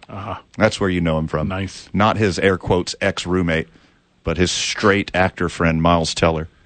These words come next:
Speaker 1: It is very difficult to be funny if you are thin. People who are thin and in good shape are not traditionally the funny.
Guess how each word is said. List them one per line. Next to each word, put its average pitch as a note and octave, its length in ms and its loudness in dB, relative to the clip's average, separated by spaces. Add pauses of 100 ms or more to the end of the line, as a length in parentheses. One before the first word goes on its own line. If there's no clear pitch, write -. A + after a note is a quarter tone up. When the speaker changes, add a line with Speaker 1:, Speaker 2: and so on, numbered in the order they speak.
(280)
Speaker 1:
It E3 100 2
is E3 140 2
very A3 420 2
difficult D3+ 720 0 (120)
to - 100 -8
be C#3 160 0
funny C3 720 0 (560)
if A#2+ 100 -10
you C#3 160 0
are B2+ 140 2
thin. F#2+ 480 -8 (2250)
People A#3 320 2
who B3 120 4
are G#3 140 6
thin F#3 520 0
and F#3 180 -2
in E3 140 2
good D#3 240 0
shape D#3 480 0
are C3+ 100 0
not C#3+ 360 2
traditionally D3 580 -2
the B2+ 100 -2
funny. A2+ 500 -4